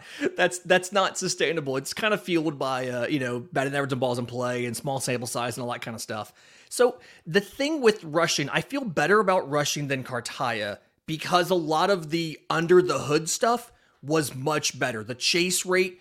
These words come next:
fifteen percent, significantly below average. Contact percentage was, like, seventy-five percent. And so, like, you don't have a two twenty-eight batting average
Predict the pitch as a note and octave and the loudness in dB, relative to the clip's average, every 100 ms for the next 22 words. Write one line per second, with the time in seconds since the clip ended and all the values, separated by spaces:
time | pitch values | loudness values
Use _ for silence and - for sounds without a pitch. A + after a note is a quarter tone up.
0 | _ _ - - C#3+ - C#3+ C#3+ B2+ C3 | _ _ -8 -6 -4 -4 -6 -6 -6 -6
1 | - A2 - - E3 D3 F#3 F3+ C#3 D3 | -4 -6 -10 -4 -4 0 2 2 0 -2
2 | B2+ A#2+ A#2+ A2 G#2 F2+ E2 E2 - - | -4 -4 -4 -4 -6 -10 -12 -16 -18 -20
3 | _ - - F#3+ G3+ G3 C#3 - D3+ - | _ -10 0 2 2 0 -6 -6 -6 -4
4 | C3+ A2 G2+ - _ _ - D3+ D#3 - | -6 -8 -10 -12 _ _ -8 -6 -4 -4
5 | - D3+ D3+ E3 D#3+ - C3 B2 - A#2+ | 0 2 2 0 -2 -2 -4 -4 -8 -6
6 | - F#3+ C3 - - E3 F3 - G3+ F3+ | -2 0 -2 -6 -4 -2 0 0 4 6
7 | F3+ E3 - _ _ _ - E3 - _ | 6 4 0 _ _ _ -6 -6 -8 _
8 | - F3 C#4 D4 F#3+ G3 F#3+ E3 - G#3 | -6 0 4 4 2 2 2 0 -2 -4
9 | F#3 F#3 F3+ D#3+ C3+ C#3 C#3 C#3 B2+ A#2+ | 0 2 2 2 0 0 0 -2 -4 -4
10 | B2 A2+ | -6 -8